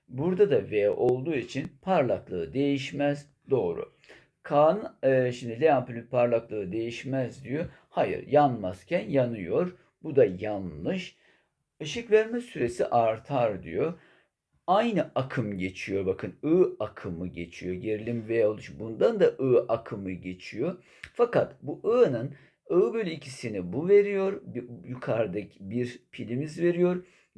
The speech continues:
Diğeri de I bölü ikisini veriyor. Bu ise her ikisi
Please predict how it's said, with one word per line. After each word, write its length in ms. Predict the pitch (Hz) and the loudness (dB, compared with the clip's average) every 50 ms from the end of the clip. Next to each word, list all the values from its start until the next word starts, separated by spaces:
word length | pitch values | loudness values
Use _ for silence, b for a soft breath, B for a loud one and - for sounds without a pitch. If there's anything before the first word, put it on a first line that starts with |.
| 123 123 | -8 -6
Diğeri 420 | 135 185 214 233 214 175 143 120 110 | -4 0 4 4 4 4 4 2 0
de 220 | 120 - - - _ _ | -2 -2 -2 -6 _ _
I 360 | - - - 131 135 127 117 | -14 -6 -2 0 0 0 0
bölü 180 | 120 117 117 127 | -2 -2 -2 -2
ikisini 720 | - - - - - - 95 - - 117 107 113 107 95 90 | -6 -8 -12 -14 -14 -16 -16 -12 -10 -10 -8 -8 -6 -6 -4
veriyor. 420 | 90 87 78 76 - - - - b b b b b b b b 95 95 107 131 | -4 -4 -4 -6 -8 -10 -10 -12 b b b b b b b b -8 -6 -4 -4
Bu 100 | 180 247 | -2 -2
ise 460 | 262 262 - - - 127 131 147 143 - | -2 -4 -4 -2 0 0 0 0 -2 -4
her 220 | - 214 240 262 | 0 2 2 2
ikisi 440 | - - - 139 - - - 110 | 2 -2 -10 -14 -14 -8 -6 -6